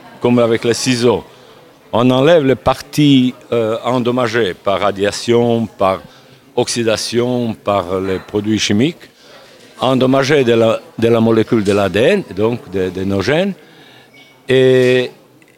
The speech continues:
et puis, vraiment, c'est comme de, de, de la chirurgie. On, on enlève la partie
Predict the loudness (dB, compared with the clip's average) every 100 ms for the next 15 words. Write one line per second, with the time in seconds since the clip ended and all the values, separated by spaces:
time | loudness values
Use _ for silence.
0 | _ -20 -20 _ -6 -4 -6 -6 -8 _
1 | _ _ _ _ -18 -14 -6 -4 -4 -6
2 | -4 -6 -6 -10 -6 -4 0 0 0 0
3 | 0 0 -2 -10 -6 -4 -4 -6 _ -2
4 | 0 2 4 2 0 -4 -20 _ _ _
5 | _ -2 -2 0 -4 -2 -2 -2